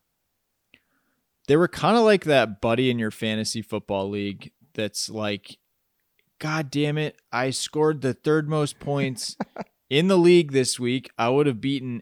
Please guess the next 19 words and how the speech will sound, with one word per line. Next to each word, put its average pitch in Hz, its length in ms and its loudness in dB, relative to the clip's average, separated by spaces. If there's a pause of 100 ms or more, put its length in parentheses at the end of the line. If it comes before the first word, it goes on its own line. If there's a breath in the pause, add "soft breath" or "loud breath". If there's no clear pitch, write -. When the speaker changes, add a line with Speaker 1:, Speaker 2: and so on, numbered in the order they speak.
(120)
Speaker 1:
every 170 340 4
other 165 200 4
team 156 460 -4
but 127 160 -2
the 123 80 -6
guy 131 280 2
I - 20 4
was 131 200 0
playing." 117 500 -2 (500)
That's 127 300 0
what 131 120 -2
happened 110 480 -2 (100)
to 110 80 -4
Speaker 2:
Hmm. 104 60 -2
Speaker 1:
Scotty 107 600 -4
and 101 180 -10
Sam 101 320 -6
Burns. 98 480 -8 (460)
Um, 110 580 -2